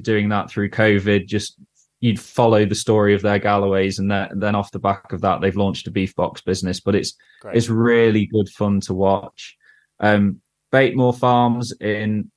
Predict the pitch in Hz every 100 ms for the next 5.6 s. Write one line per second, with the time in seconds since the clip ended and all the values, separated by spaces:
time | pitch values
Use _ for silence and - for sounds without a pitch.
0 | _ 101 101 101 98 - 113 123 120 117
1 | 120 113 - - _ _ 110 104 110 104
2 | 110 104 107 104 110 104 104 107 104 110
3 | 110 110 107 - _ _ _ 101 - _
4 | - 107 - 110 113 113 104 110 - 110
5 | 107 107 110 104 104